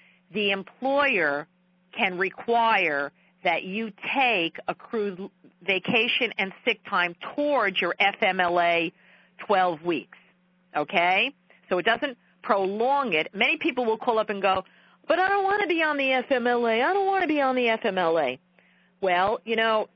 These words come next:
in this, in, we're all here sitting as, as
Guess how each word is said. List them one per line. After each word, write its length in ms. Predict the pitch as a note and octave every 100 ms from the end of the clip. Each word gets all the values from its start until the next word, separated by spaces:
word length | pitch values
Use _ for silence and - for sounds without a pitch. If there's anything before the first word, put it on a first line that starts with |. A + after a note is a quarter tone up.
| _ _ _ _ _
in 220 | C#3 G#3
this, 160 | B3+ C#4+ - -
in, 200 | A#3 A3+ _ - D#3
we're 180 | G#3+ C#4+
all 240 | E4+ D4+ D4+
here 240 | D#4 C#4 -
sitting 280 | C#4+ C4 B3+
as, 200 | A3+ G3+ F3 -
as 200 | F#3+ F#3+